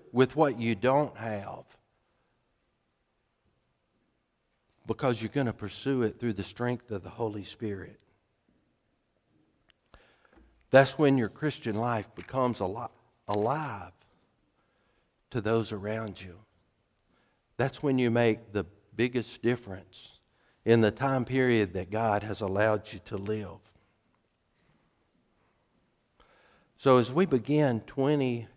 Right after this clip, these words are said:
twenty-three, I'm gonna modify Hebrews ten thirty-six just a little.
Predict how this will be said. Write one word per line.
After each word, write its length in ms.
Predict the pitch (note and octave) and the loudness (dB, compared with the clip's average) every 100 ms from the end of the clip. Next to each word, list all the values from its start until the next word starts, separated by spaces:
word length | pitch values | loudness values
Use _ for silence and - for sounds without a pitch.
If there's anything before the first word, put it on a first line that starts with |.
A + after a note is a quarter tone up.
| _ | _
twenty-three, 960 | - C3+ C3 A#2+ G2 A2 A2 G2+ D#2 - _ _ _ _ _ _ _ _ _ _ _ _ _ _ _ _ _ - _ _ | -6 0 0 0 -2 -4 -4 -4 -6 -12 _ _ _ _ _ _ _ _ _ _ _ _ _ _ _ _ _ -20 _ _
I'm 180 | G2+ A2+ | -4 0
gonna 280 | D3 D#3+ B2+ | 0 2 2
modify 840 | C3 C#3+ B2 - A2 A2 G#2 G#2 G#2 _ _ _ _ _ _ _ _ _ _ _ _ _ _ _ _ _ _ _ _ _ _ _ _ _ _ _ _ | 4 4 2 2 0 2 -2 -6 -14 _ _ _ _ _ _ _ _ _ _ _ _ _ _ _ _ _ _ _ _ _ _ _ _ _ _ _ _
Hebrews 840 | - B2+ A#2 A2+ G#2+ G2+ F#2+ - - _ _ _ - | -2 0 2 2 2 0 -6 -18 -20 _ _ _ -6
ten 320 | C3 A#2+ A2+ | 0 0 0
thirty-six 920 | - A2+ A2 G2+ - A2+ - - - | 2 4 4 -2 -2 -2 -2 -8 -20
just 340 | - G2+ - | -10 -10 -10
a 60 | F#2 | -8
little. 500 | F2+ G2 E2+ E2 | -4 -2 -2 -8